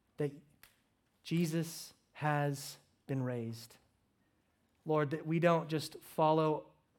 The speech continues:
a set of rules. We don't just follow some ideas or some religious tradition.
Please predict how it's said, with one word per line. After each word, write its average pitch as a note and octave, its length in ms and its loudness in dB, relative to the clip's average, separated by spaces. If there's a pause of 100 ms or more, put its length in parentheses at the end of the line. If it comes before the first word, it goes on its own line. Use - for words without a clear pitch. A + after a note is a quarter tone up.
(140)
a B2+ 60 -12
set D3+ 200 -2
of C3 240 -8
rules. F#3 720 2 (840)
We D3+ 80 -2
don't D3 200 2
just C#3+ 320 -6 (480)
follow D3+ 400 4
some D3 220 -2
ideas F3+ 1120 4 (500)
or D3 180 0
some C3+ 400 -2
religious D#3+ 640 2
tradition. D#3+ 720 0